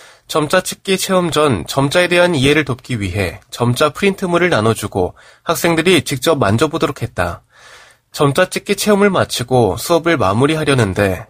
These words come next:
참관 중이셨던 담임 선생님이 점자 프린트물을 건네며 학생들에게 읽어주기를 부탁하셨다. 점자를 모르는 건 아니었지만 긴 글을 묵자 읽듯이 빠르게 읽을 정도의 실력은 아니었기에 순간 당황스러웠다.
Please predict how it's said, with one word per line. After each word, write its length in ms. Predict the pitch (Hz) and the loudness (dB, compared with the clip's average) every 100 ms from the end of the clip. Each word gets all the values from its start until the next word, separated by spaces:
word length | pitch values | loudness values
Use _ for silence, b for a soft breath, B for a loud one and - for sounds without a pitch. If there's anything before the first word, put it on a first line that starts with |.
| - | -14
참관 400 | - 175 180 180 | -6 -2 0 0
중이셨던 560 | 170 170 170 151 170 | 0 -2 -2 0 -2
담임 360 | - 107 123 160 | -2 -2 0 0
선생님이 640 | 165 147 147 117 101 98 - B B B | -4 -6 -2 0 0 0 -4 B B B
점자 380 | - 139 143 175 | -4 -2 0 0
프린트물을 560 | - 196 202 160 147 156 | 0 0 0 2 2 0
건네며 600 | 123 113 107 113 90 - | 0 0 2 2 0 -4
학생들에게 760 | - 143 160 147 135 127 143 117 | -10 -4 0 2 2 2 2 0
읽어주기를 720 | - 117 139 175 - 143 156 | 2 2 2 0 -2 -2 0
부탁하셨다. 840 | - - 127 123 113 101 - 85 - _ _ _ - B B B B B | -2 -4 -6 -4 -6 -6 -8 -10 -12 _ _ _ -20 B B B B B
점자를 420 | - 156 160 185 190 | -4 -2 2 2 4
모르는 380 | 131 156 175 | 4 4 2
건 120 | 170 175 | 2 4
아니었지만 840 | 123 131 131 110 110 107 90 55 | 4 2 0 -2 0 2 0 -8
긴 300 | - 139 147 | -6 -2 0
글을 340 | 135 135 139 120 | 0 2 4 2
묵자 420 | 104 123 - 180 | 0 -2 2 0
읽듯이 520 | 143 - - 123 117 | 0 -4 -8 -4 -4
빠르게 480 | 98 - 156 180 180 | -4 -2 -2 -2 -2
읽을 320 | 143 123 156 | 0 2 0
정도의 320 | 151 151 147 | -2 -2 0
실력은 400 | 147 - 143 156 | 0 0 2 4
아니었기에 720 | 139 101 101 - - 98 92 - | 2 2 0 -2 -4 -4 -4 -6
순간 440 | - 135 135 120 | -4 0 2 0
당황스러웠다. 1000 | - 113 139 147 147 127 90 - 90 - | 0 0 0 -2 -2 -2 -2 -6 -8 -10